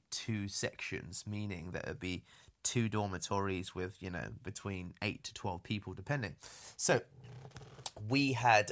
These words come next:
a forthcoming, uh, inspection happening, and one of the kind of, uh,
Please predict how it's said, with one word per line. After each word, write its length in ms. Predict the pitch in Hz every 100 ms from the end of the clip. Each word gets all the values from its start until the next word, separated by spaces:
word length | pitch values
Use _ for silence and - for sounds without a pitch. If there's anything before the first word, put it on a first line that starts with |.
| -
a 200 | 110 104
forthcoming, 1300 | - 123 117 110 - - - - 113 101 98 98 95 131 - _ _ _ -
uh, 800 | - 95 50 - - - - - - - -
inspection 800 | - 107 - - 156 - - 104
happening, 560 | 98 - 120 95 117 123
and 300 | - 101 98
one 180 | 104 104
of 100 | 98
the 160 | 101
kind 220 | 101 104 98
of, 160 | 98 - - - - - -
uh, 480 | 95 95 95 92